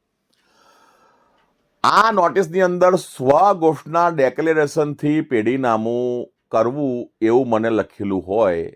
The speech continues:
તો વંચાવો. ચલો. હું પૂછું છું ગ્રામ્ય મામલતદાર કચેરીના કર્મચારીઓને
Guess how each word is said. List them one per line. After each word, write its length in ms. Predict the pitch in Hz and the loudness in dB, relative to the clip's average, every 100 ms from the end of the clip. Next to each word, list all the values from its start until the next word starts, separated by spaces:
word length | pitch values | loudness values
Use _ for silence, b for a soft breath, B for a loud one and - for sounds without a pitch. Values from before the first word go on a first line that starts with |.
| _ _ - | _ _ -12
તો 120 | 92 | -6
વંચાવો. 720 | 90 90 - 87 67 53 - _ | -4 -6 -8 -10 -8 -12 -20 _
ચલો. 340 | - 73 57 - - _ _ _ _ _ _ _ - B B B B B B B B B B - | -8 -6 -8 -16 -20 _ _ _ _ _ _ _ -20 B B B B B B B B B B -2
હું 200 | 135 208 | 2 4
પૂછું 360 | 214 160 160 180 | 2 0 0 0
છું 160 | 196 | 0
ગ્રામ્ય 360 | 165 151 151 180 | 2 2 2 0
મામલતદાર 480 | 175 160 165 170 170 | 0 2 2 2 2
કચેરીના 1300 | 147 147 160 160 - 160 - 135 160 143 139 135 - - | 0 -2 -2 -2 -4 -12 -8 -2 0 2 2 0 -4 -2
કર્મચારીઓને 1040 | 127 127 156 143 139 131 156 131 120 | 0 0 2 2 4 2 2 2 0